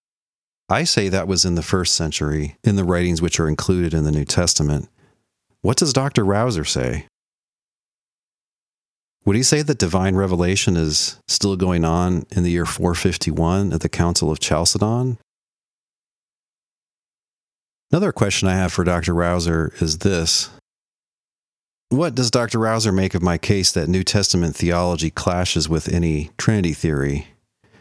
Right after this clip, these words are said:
Right, because if God just is the Father, I'm talking numerical identity there, it's false that God just is the Trinity.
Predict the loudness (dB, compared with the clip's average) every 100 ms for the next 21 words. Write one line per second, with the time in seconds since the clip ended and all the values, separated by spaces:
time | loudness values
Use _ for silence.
0 | -20 -10 -2 0 0 0 0 0 0 0
1 | 0 0 0 2 0 0 -2 -2 -2 -2
2 | 0 0 -2 -8 _ _ -8 -2 0 2
3 | 2 2 0 0 -2 -2 0 0 0 0
4 | 0 0 0 -4 -8 -20 -12 -2 0 2
5 | 0 0 -2 -2 -2 0 0 0 0 0
6 | -2 -2 0 0 0 -2 -4 -6